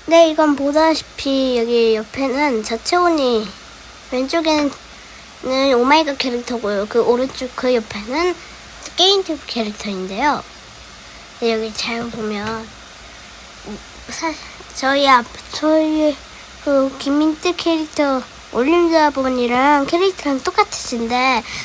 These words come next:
옷 상하가 다르거든요. 네, 오마이갓 캐릭터를 보면. 그래가지고 조금 다르다고 볼 수 있습니다.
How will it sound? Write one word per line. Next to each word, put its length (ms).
옷 200
상하가 1040
다르거든요. 840
네, 120
오마이갓 500
캐릭터를 500
보면. 640
그래가지고 1080
조금 380
다르다고 500
볼 180
수 180
있습니다. 580